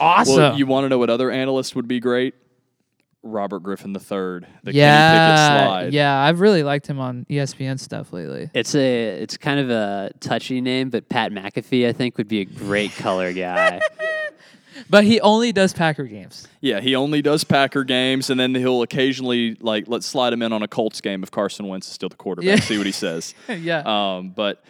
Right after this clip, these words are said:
Speaker 2: but no, uh, what I was gonna say, though, is we've got way too many, uh, actual gr-, really good co-,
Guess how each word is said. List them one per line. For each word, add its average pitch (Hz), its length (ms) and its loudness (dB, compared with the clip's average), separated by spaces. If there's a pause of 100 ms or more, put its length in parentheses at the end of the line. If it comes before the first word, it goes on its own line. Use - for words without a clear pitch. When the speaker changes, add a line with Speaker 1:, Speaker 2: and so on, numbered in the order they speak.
(120)
Speaker 2:
but 123 140 2
no, 98 300 0 (180)
uh, - 20 -2
what 131 160 0
I 135 60 2
was 127 120 -4
gonna 117 120 -4
say, 107 260 -2
though, 98 240 -2
is 95 320 -10 (340)
we've 151 180 0
got 165 200 2
way 127 340 2
too 139 220 -2
many, 120 340 -2 (100)
uh, 107 320 -2
actual 110 600 -2 (140)
gr-, 107 120 -16 (160)
really 120 300 -2
good 117 440 -2
co-, 123 280 -8